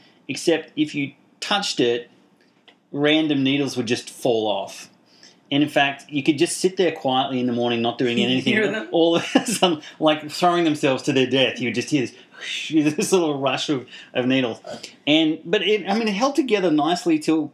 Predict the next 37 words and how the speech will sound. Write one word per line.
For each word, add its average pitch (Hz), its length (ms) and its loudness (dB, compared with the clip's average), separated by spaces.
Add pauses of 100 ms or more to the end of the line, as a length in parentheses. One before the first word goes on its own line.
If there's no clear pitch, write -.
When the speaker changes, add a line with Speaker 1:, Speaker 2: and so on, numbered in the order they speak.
(120)
Speaker 1:
through 160 180 2
to 156 60 2
Christmas 147 340 -2
Day. 120 380 2
It 156 80 -2
was 123 100 -4
okay, 127 420 2 (200)
although 131 440 0 (280)
every 139 240 2
other 120 180 0
day 120 220 2
you 113 120 -2
would 107 120 -6
sweep 131 340 0
from 117 140 -2
underneath 113 580 0
it 104 280 -2
and 107 200 -4
you 107 40 -2
Speaker 2:
Mm-hmm. 107 80 0
Speaker 1:
would 104 100 -2
have 110 180 0
enough 104 260 -4
to 120 60 -2
make 104 300 -4 (360)
either 113 200 0
something 123 300 -2
that 117 120 -6
looked 113 180 -4
remarkably 117 440 -2
like 104 200 -2
a 113 60 -4
large 107 360 0 (380)
bag 110 240 -2
of 107 100 -6
hash 104 440 -6 (260)
or, 123 560 2